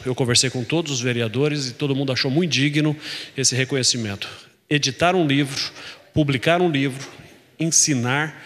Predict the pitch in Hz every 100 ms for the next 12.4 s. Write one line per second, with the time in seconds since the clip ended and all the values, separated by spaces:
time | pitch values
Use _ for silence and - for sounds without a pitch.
0 | - - - - 143 131 - 131 127 135
1 | 131 123 123 120 135 135 - 135 127 123
2 | 143 147 143 135 - - - - _ _
3 | - 151 165 - 160 190 190 170 220 208
4 | - 190 175 - - - - - - 180
5 | 175 165 202 214 202 156 165 135 104 -
6 | - - - - 139 151 139 - 190 202
7 | - 165 170 175 165 147 135 143 - 151
8 | 135 - 185 180 156 151 147 147 131 139
9 | 143 113 113 107 - - - - 147 143
10 | 175 143 143 143 123 147 143 139 - 131
11 | 131 131 131 127 127 - 127 - 131 113
12 | 117 135 151 165